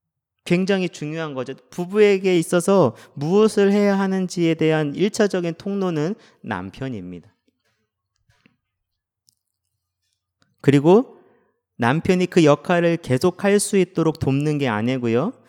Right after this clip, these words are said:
그 두 사람이 그 과정을 통해서 경건한 자손을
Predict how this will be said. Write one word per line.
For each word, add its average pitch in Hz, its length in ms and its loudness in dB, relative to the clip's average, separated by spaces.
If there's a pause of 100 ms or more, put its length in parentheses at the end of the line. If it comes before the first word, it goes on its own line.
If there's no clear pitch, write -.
(160)
그 170 200 2
두 165 220 -6
사람이 175 400 0
그 160 560 -2 (100)
과정을 160 420 -6
통해서 180 580 -4 (260)
경건한 143 680 0
자손을 131 720 -8